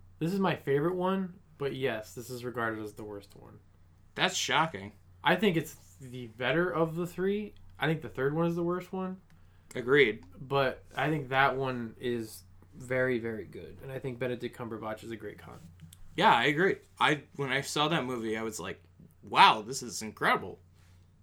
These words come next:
Speaker 2: It's a great movie." But I was shocked it didn't even make five hundred million dollars. And I'm also a little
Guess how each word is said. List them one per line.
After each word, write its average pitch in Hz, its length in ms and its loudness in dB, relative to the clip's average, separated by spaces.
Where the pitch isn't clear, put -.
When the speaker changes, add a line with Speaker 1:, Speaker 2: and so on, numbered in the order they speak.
Speaker 2:
It's - 520 -10
a 107 60 -10
great 135 380 -2
movie." 151 340 0
But 143 120 0
I 165 80 6
was 175 120 2
shocked 247 380 2
it 139 80 -4
didn't 175 180 0
even 165 180 2
make 185 180 -2
five 160 360 0
hundred 104 280 -6
million 92 240 -12
dollars. - 460 -14
And 123 100 -2
I'm 131 100 2
also 170 240 2
a 135 40 2
little 135 420 0